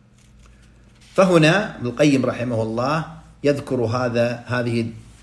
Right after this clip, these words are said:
الآثار المترتبة على الذنب، وهي آثار ليست بالسهلة ولا اليسيرة.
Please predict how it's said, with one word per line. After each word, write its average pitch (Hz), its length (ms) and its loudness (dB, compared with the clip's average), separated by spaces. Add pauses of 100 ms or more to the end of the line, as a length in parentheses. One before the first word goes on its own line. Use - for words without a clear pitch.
(580)
الآثار 127 840 -2
المترتبة 120 840 -4
على 110 240 -2
الذنب، 95 440 -4 (1300)
وهي 135 640 4 (1400)
آثار 151 800 2 (260)
ليست 143 520 0
بالسهلة 143 880 -4 (320)
ولا 123 140 2
اليسيرة. 123 640 0